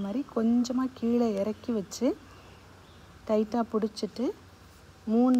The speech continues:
நாருக்கும் மேல போட்டு இந்த கேப்ல வெளியில எடுக்கணும். டைட்டா நாட்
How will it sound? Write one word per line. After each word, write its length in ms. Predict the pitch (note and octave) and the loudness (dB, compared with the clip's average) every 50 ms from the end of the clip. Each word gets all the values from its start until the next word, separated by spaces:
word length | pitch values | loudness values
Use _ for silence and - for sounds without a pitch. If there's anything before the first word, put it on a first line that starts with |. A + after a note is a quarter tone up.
| A#3 G#3+ | 2 0
நாருக்கும் 420 | G#3 G#3+ G#3+ A3 - B3+ B3 A#3 G#3 | 0 -2 -4 -4 -4 -4 -2 0 0
மேல 280 | G3+ G#3+ A3 A3 A3+ A3 - | 0 0 -2 -2 -4 -6 -6
போட்டு 360 | - G3+ F#3+ - - - A#3 D4 G4+ - - - - - - - - - - - - | -8 -8 -8 -8 -6 -4 -4 -4 -4 -6 -12 -20 -20 -20 -20 -20 -20 -20 -20 -14 -10
இந்த 140 | G#3 G3 G3+ F#3+ F3+ G#3 | -4 -2 -2 -2 0 -2
கேப்ல 400 | G#3 G#3 A3 A#3 - - A3+ G#3+ B3+ E4+ F4 A#3+ | -2 0 -2 -2 -4 -6 -6 -6 -4 -4 -2 -2
வெளியில 320 | G#3 G3+ G#3 G#3 G3+ G3 | -2 -2 -4 -4 -6 -6
எடுக்கணும். 400 | F#3 F3+ - G3 G3 G#3 A#3 D4+ - - - - - - - - | -8 -10 -10 -8 -6 -4 -4 -6 -6 -8 -14 -20 -20 -20 -12 -4
டைட்டா 360 | - G3+ G3 G#3 G3+ - - B3 B3+ A#3 | -2 0 0 0 -2 -4 -4 -4 -2 -2
நாட் 240 | G#3 G3 G3+ G3 - | -2 -2 -4 -4 -6